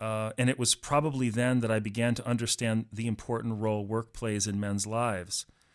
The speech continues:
Through direct experience, I realized how unjust it is to offend the dignity of a man's labor and not to appreciate its true value." His father would come home and speak and kind of embody a humiliation at work.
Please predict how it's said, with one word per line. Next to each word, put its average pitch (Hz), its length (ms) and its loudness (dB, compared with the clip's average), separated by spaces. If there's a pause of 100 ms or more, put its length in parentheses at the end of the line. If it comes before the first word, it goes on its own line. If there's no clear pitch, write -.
(300)
Through 143 220 4
direct 127 340 2
experience, 110 680 2
I 123 60 -2
realized 120 640 4
how 123 260 0
unjust 123 500 2
it 120 80 -2
is 110 180 0
to 110 140 -2
offend 135 520 2
the 113 160 -4
dignity 120 480 0
of 107 80 -6
a 110 80 0
man's 110 340 0
labor 113 460 -2 (420)
and 110 160 4
not 113 260 0
to 120 120 -2
appreciate 110 640 -2
its - 180 -6
true - 240 -2
value." 101 520 -2 (460)
His 127 220 2
father 143 340 6
would 113 220 0
come 131 220 0
home 127 260 2
and 113 240 0
speak 135 420 -2
and 113 220 -2
kind 123 320 -6
of 107 140 -2
embody 117 640 0
a 104 80 -8
humiliation 110 1000 -2
at 117 160 -8
work. 110 400 -2